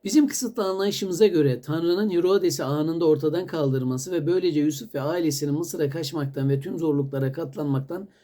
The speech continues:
kurtulması çok daha kolay olurdu. Yani Tanrı şöyle yapsaydı, herkesi öldürseydi,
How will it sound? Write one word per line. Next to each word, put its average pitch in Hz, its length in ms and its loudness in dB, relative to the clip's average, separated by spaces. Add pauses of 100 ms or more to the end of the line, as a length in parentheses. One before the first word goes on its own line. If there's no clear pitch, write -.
(180)
kurtulması 214 540 0
çok 208 240 2
daha 175 340 -2
kolay 156 280 2
olurdu. 127 380 0
Yani 135 280 -2
Tanrı 143 240 -4
şöyle 151 260 0
yapsaydı, 117 580 -4 (540)
herkesi 143 440 0
öldürseydi, 131 680 2